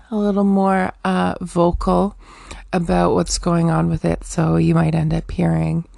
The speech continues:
little dog barks or even little dog whines. I may have to pause and go bring him in, but, um, that's kind of my experience this morning. It's early.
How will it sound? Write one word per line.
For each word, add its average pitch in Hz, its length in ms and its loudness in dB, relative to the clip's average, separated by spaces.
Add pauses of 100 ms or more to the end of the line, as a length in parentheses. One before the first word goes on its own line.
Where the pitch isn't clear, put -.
(420)
little 190 340 4
dog 170 520 0
barks 165 600 0
or 190 220 2
even 214 320 2
little 202 200 -2
dog 185 360 -4
whines. 180 800 -6 (320)
I 180 40 0
may 170 140 2
have 165 180 -2
to 160 100 -6
pause 147 580 0
and 151 260 -2 (520)
go 151 160 4
bring 156 300 2
him 156 280 0
in, 160 480 0
but, - 500 -8
um, 170 600 0
that's 208 320 0
kind 262 180 2
of 247 160 2
my 226 180 2
experience 190 520 0
this 180 200 -4
morning. 170 300 0
It's - 240 -8
early. 180 540 -2